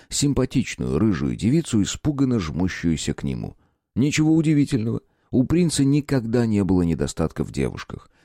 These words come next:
да и во всем, чего он хотел. Но это он обнимал как-то не так и смотрел неправильно, не как на игрушку развлечения на ночь.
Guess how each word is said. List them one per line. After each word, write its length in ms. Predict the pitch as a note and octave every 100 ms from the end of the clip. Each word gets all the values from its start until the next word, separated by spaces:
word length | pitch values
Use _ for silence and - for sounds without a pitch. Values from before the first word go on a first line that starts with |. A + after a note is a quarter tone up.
| -
да 120 | G#2
и 100 | G#2
во 160 | F#2
всем, 420 | - - D3 B2+ C2
чего 260 | D#2 C2+
он 100 | C#2
хотел. 460 | C2+ E2+ - C2+ G1+ _ _ -
Но 180 | G2+
это 200 | C#3+ D3
он 160 | B2 A#2+
обнимал 640 | A2 G2 G#2+ B2 B2 F#2+ - _ _
как-то 400 | - A2 - -
не 200 | G2+ G2+
так 500 | G2 - C#2+ - - - _ _
и 80 | C3+
смотрел 480 | C3+ D3+ C#3+ G#2 F#2+
неправильно, 720 | F2 E2 E2 D#2 C2 A1+ G#1+ - _ -
не 160 | A2 B2
как 280 | C#3 C3+
на 140 | A#2 A#2
игрушку 460 | F#2+ B2 A2+ -
развлечения 640 | E2 E2 F2+ F2 A2 F#2+ F#2
на 200 | F#2+ C#2+
ночь. 300 | A1 -